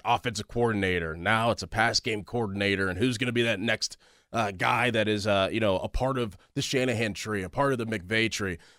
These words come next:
But I think that there's gonna be another trend this year, Jeff, as, as we approach the draft. We have the combine coming up next, and we'll have pro days, and then we'll have the draft.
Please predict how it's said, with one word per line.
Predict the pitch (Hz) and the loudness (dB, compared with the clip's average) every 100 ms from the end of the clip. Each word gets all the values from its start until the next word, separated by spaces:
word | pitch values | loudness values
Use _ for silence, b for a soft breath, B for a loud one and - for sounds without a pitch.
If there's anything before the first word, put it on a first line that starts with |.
| b | b
But | 120 | -2
I | |
think | 101 180 | 2 2
that | 170 | 4
there's | 143 127 | 2 2
gonna | 127 113 | 2 4
be | 107 | 4
another | 95 101 107 | 4 4 2
trend | - - 104 98 85 | 0 2 2 2 -2
this | - 101 101 | -4 -4 -2
year, | 95 87 69 - | -2 -4 -6 -10
Jeff, | 90 85 76 - | -6 -6 -6 -6
as, | 98 95 85 | -2 -2 -2
as | 78 98 90 - _ | -2 -2 -2 -6 _
we | 107 110 | -2 -2
approach | - 135 135 - | 0 4 4 2
the | 117 | -2
draft. | 101 98 92 87 - b b b | 0 0 0 -2 -6 b b b
We | - | 0
have | 104 | 2
the | 98 | 2
combine | - 127 127 120 110 | 2 4 6 4 2
coming | 131 120 | 0 0
up | 107 | 0
next, | 101 104 110 - | 0 2 2 0
and | 104 92 | -2 0
we'll | |
have | 95 87 | -2 -2
pro | - 120 | 2 2
days, | 113 113 95 | 6 4 4
and | 98 | 0
then | 98 | 0
we'll | 92 | 0
have | 95 | -2
the | 87 | -2
draft. | 85 85 76 - | -2 -2 -2 -6